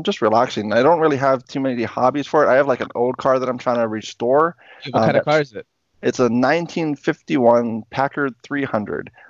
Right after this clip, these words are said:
Speaker 1: So Packard is the brand that went out of business, um, I think in nineteen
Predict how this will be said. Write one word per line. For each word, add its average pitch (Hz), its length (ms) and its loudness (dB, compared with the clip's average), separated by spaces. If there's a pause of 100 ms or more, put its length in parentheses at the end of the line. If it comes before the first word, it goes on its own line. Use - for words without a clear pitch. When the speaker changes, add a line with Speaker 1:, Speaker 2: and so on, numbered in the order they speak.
(120)
Speaker 1:
So 107 160 -2
Packard 131 400 -2
is 110 100 -8
the 110 100 -8
brand 107 600 0
that 104 180 -2
went 113 320 -4
out 117 180 2
of 113 80 0
business, 113 440 0 (120)
um, 104 360 0
I 110 80 -2
think 104 200 -6
in 101 200 0
nineteen 110 840 -2